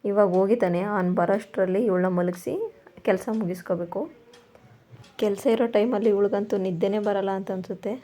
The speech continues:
ಆಟ ಆಡ್ತಾ ಇದ್ದಾಳೆ. ಇವಾಗ ಸ್ವಲ್ಪ ಹೊಟ್ಟೆ ಮೇ-, ತುಂಬಿಸಿ ಆಮೇಲೆ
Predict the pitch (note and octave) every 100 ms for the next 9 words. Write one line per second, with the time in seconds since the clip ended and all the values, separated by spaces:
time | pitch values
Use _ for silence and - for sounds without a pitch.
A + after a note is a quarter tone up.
0 | - A3 G3+ G3+ G3+ G3 F#3+ F#3+ F#3+ D#4
1 | - _ _ _ _ _ A3 G#3 G#3 G#3+
2 | G#3+ G#3+ G#3 - _ _ - A3 G#3 G#3+
3 | - G3+ G3+ G3 G3 G3 G#3 - - G#3
4 | A3 A#3+ D#4+ - - - B3 A3 G#3+ A#3
5 | F4+